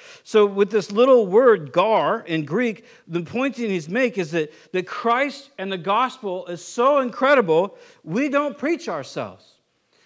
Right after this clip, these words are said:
We don't have to talk about ourselves. We don't have to validate ourselves in, as if we're something,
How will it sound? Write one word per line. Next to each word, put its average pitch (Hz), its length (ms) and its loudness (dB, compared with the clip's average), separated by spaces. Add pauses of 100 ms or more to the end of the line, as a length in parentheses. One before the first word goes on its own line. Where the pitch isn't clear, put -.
(120)
We 190 140 -4
don't 285 140 2
have 269 160 0
to 262 80 -10
talk 240 320 -2
about 165 240 -2
ourselves. 110 580 -12 (300)
We 220 140 -2
don't 269 140 2
have 269 160 -4
to 254 120 2
validate 220 540 -2
ourselves 185 440 -4
in, 180 140 -10
as 180 180 -8
if 180 140 -8
we're 240 200 -2
something, 196 540 -8